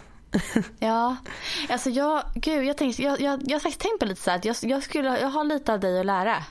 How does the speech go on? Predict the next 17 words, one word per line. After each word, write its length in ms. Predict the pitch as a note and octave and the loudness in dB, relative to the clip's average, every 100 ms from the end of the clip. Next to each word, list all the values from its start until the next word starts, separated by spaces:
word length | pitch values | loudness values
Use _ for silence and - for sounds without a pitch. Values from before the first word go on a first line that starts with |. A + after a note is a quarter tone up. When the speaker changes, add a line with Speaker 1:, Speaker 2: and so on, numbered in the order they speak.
| - - | -10 -2
Speaker 2:
Just 340 | A#3+ B3 - | 0 0 -2
i 40 | |
det 80 | A#3+ | 0
här 140 | G#3 F#3+ | 2 2
att 200 | F#3+ - | 2 0
äta 280 | G3+ - F#3+ | 0 0 -2
större 220 | - F3 | 0 0
portioner 640 | F3 - F3+ E3+ G3 G#3+ - - - - | -2 0 0 2 2 0 -2 -10 -10 -6
så 180 | - G3+ | 0 2
att 200 | G3 - | 0 0
man 140 | F#3+ | -2
inte 400 | - G#3 F3+ - | 0 0 0 -2
får 200 | F#3 A#3 A#3 | 0 2 2
det 40 | |
här 60 | F3+ | 0
suget 300 | F3 E3 F3 | 0 -2 0
emellan. 460 | F3 F3 G#3 G3+ | 0 2 0 0